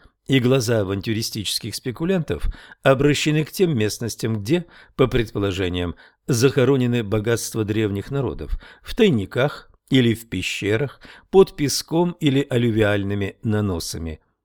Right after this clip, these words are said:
Но нет другой местности, не исключая даже Перу,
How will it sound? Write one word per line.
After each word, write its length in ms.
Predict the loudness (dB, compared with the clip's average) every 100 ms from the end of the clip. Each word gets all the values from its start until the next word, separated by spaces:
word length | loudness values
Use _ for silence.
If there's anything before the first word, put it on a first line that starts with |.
| _
Но 200 | 2 4
нет 240 | 6 6 4
другой 380 | 0 2 0 0
местности, 640 | -2 -6 -6 -8 -8 -12 -14 -20 _
не 200 | 4 4
исключая 540 | 2 -4 -2 0 0
даже 380 | 0 -2 -2 -4 _ _ _
Перу, 500 | 2 4 4 0 -2